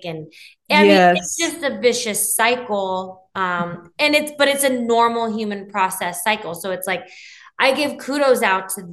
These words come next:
Speaker 1: you know, parents like you that do step up and, and take, you know, under their wing, you know, children that need parenting.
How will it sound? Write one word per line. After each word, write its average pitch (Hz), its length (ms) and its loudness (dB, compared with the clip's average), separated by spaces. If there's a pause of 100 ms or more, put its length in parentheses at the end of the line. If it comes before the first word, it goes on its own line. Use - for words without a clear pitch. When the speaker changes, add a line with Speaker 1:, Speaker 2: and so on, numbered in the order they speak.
(120)
Speaker 1:
you 226 140 -4
know, 165 360 -6
parents 220 380 -2
like 185 300 -8
you 226 220 -6
that 170 260 -4
do 285 160 0
step 190 420 -2
up 165 300 0 (120)
and, 180 420 -6 (720)
and 185 640 -4 (1000)
take, 233 500 0 (320)
you 208 160 -6
know, 170 160 -2
under 202 300 -4
their 180 240 -2
wing, 214 640 -4 (120)
you 190 120 -8
know, 170 380 -8 (260)
children 196 480 -8
that 175 320 -4 (760)
need 185 400 -8
parenting. 170 800 -6